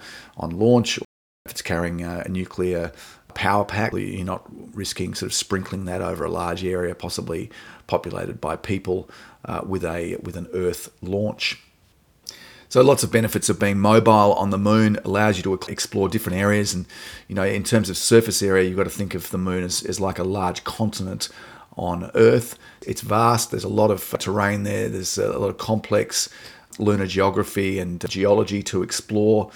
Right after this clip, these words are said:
So, uh, having mobility and being able to get around safely and spend an extended period of time there is, uh, really useful elements and important elements of Artemis in the longer term.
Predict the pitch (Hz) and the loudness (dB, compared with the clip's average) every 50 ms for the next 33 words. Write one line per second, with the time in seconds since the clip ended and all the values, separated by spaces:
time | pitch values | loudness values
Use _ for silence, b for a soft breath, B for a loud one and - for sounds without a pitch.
0 | B B B B B B B - - - 92 85 85 82 85 82 82 80 - - | B B B B B B B -6 -4 -2 0 0 0 0 -2 -2 -4 -4 -6 -4
1 | 85 95 90 87 90 90 87 87 - 113 104 95 92 98 98 101 98 - - 85 | -4 -4 -4 -4 -4 -6 -6 -6 -6 -4 -4 -4 -4 -4 -6 -8 -8 -8 -8 -8
2 | 87 87 87 - - - - 98 85 85 85 85 85 82 - - 92 85 90 - | -8 -8 -8 -10 -10 -6 -4 -2 -2 -2 -2 -4 -4 -4 -2 -2 0 -2 -2 -4
3 | - - - 82 90 - B B B B B B B B B - 107 110 110 104 | -6 -6 -6 -6 -6 -8 B B B B B B B B B -2 0 0 2 2
4 | - - - 117 117 107 101 98 101 - - - 101 95 92 90 - - 92 92 | 0 0 0 0 0 0 0 -4 -6 -4 -2 0 0 0 -2 -4 -4 -2 -2 -2
5 | 90 - - - 107 101 107 107 107 98 92 95 90 90 87 - - - - 92 | -2 -4 -6 -4 0 2 4 4 4 2 0 -2 -4 -6 -6 -8 -8 -8 -8 -8
6 | - - - - - - - 90 92 87 85 87 92 92 - - - - 80 85 | -6 -6 -4 -4 -6 -6 -6 -4 -4 -4 -4 -4 -6 -6 -6 -6 -6 -6 -4 -4
7 | 85 82 80 85 - - 82 90 85 - - 95 95 - 80 80 - - - - | -4 -6 -6 -6 -6 -6 -6 -8 -10 -8 -4 -4 -4 -4 -4 -6 -6 -8 -6 -6
8 | - - - - 78 76 78 - - - - - - - - 82 87 90 80 82 | -6 -6 -6 -6 -6 -6 -6 -6 -8 -12 -14 -14 -10 -6 -6 -4 -4 -4 -6 -6
9 | - - 87 87 87 87 95 101 98 95 98 95 90 87 85 - - 101 104 113 | -6 -6 -6 -6 -6 -6 -4 -4 -2 -2 -2 -4 -4 -6 -6 -6 -6 -4 -4 -4
10 | 135 156 180 | -4 -4 -8